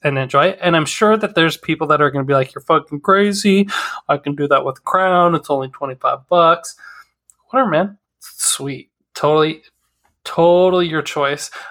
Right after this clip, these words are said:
I can totally do that with Crown Apple, but that's because it has a shitload of sugar in it and it's fucking apple flavored.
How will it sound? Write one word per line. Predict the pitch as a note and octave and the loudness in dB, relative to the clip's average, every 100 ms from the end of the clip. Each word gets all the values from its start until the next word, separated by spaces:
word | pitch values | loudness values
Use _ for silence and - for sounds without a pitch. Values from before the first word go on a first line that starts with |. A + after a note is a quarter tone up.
| - | -6
I | D3+ E3 | -2 -2
can | - E3+ | -2 0
totally | F3 E3+ E3 | 2 2 0
do | D#3 | 0
that | D3+ C#3+ | 2 0
with | C#3+ | -2
Crown | - D3 C3+ | -2 0 2
Apple, | C3 C3+ E3+ E3+ - - | 0 0 0 -2 -8 -10
but | - | -2
that's | D#3 D3+ | 0 -2
because | D3 C#3 | -4 -2
it | C3 | 0
has | B2+ C3+ | 0 -4
a | |
shitload | B2+ - C#3 C3 B2+ | -6 -4 -2 -2 -4
of | - | -6
sugar | - D3 C#3+ E3+ | -4 -2 0 0
in | F#3+ | 0
it | G#3 - | -2 -4
and | C#3 | -8
it's | C3+ | -6
fucking | - C3 B2+ | -4 -4 -4
apple | A#2+ A#2+ C3 | -10 -12 -16
flavored. | - - - - | -14 -12 -12 -14